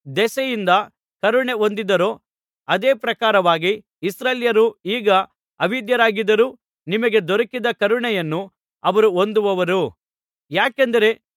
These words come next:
ದೇವರು ಎಲ್ಲರಿಗೂ ಕರುಣೆಯನ್ನು ತೋರಿಸಬೇಕೆಂಬ ಉದ್ದೇಶವುಳ್ಳವನಾಗಿದ್ದು, ಎಲ್ಲರನ್ನೂ ಅವಿಧೇಯತೆಯೆಂಬ ದುಸ್ಥಿತಿಯಲ್ಲಿ ಮುಚ್ಚಿಹಾಕಿದ್ದಾನೆ. ಆಹಾ, ದೇವರ ಐಶ್ವರ್ಯವೂ ಜ್ಞಾನವೂ ವಿವೇಕವೂ ಅಗಾಧ,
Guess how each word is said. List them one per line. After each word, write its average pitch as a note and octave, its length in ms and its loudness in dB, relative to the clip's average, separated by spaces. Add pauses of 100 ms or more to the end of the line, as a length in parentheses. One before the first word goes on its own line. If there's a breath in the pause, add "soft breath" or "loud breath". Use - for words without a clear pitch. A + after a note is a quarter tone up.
(120)
ದೇವರು B3+ 260 2
ಎಲ್ಲರಿಗೂ A3+ 560 0
ಕರುಣೆಯನ್ನು G#3+ 600 -2
ತೋರಿಸಬೇಕೆಂಬ G3+ 840 -4 (500)
ಉದ್ದೇಶವುಳ್ಳವನಾಗಿದ್ದು, G#3+ 1200 0 (420)
ಎಲ್ಲರನ್ನೂ B3 640 0
ಅವಿಧೇಯತೆಯೆಂಬ G#3+ 920 -2 (500)
ದುಸ್ಥಿತಿಯಲ್ಲಿ A#3 840 -2
ಮುಚ್ಚಿಹಾಕಿದ್ದಾನೆ. F#3 960 -2 (520)
ಆಹಾ, E3 260 2 (520)
ದೇವರ B3+ 300 4 (160)
ಐಶ್ವರ್ಯವೂ G#3+ 760 0 (160)
ಜ್ಞಾನವೂ F#3 680 -2 (300)
ವಿವೇಕವೂ G3+ 600 0 (380)
ಅಗಾಧ, A3 380 2